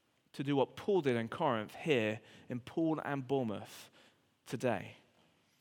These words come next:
And I want us to see three things as we read this passage. One, I want us to see that mission is all about people. Mission is all about people. Two, that mission will be risky. And three, that mission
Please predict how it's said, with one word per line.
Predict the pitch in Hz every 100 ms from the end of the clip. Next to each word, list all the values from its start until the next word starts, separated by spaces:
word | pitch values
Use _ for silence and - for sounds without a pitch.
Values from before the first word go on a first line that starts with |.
| - - -
And | 147
I |
want | 185
us | 185
to |
see | 156 165
three | 151 190 175
things | - 160 139
as | 131
we | 147
read | 143 151 143
this | 143 123
passage. | 135 117 - 117
One, | 147 156 170 - - - _ - 143
I |
want | 131
us | 135
to | 151
see | - 143 127
that | 127
mission | 143 160 - 160 160 - - -
is | 135 120
all | 151 147
about | 143 135 - -
people. | 123 107 - 92 - _ _ _ _ _ _ - -
Mission | 147 170 170 147
is | 123
all | 156 160
about | 156 143 127 131 -
people. | - 113 - 104 -
Two, | - 196 196 208 - - -
that | 160 156
mission | 180 202 - 196 180 160
will | 165 170
be | 151 160 151 143 143 - -
risky. | - 139 170 - - 185 180 190 - - - - -
And | 139 127
three, | - 165 170 160 156
that | 143 143 147
mission | 156 175 - 147 127 120